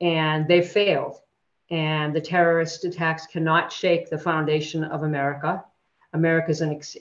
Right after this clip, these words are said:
um, uh, and America is, and the reason that it was attacked because it, it is an exceedingly bright white,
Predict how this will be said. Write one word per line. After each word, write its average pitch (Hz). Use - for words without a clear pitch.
um, 147
uh, 165
and 165
America 175
is, 156
and 185
the 175
reason 208
that 180
it 170
was 151
attacked 190
because 160
it, 180
it 196
is 214
an 185
exceedingly 175
bright 165
white, 160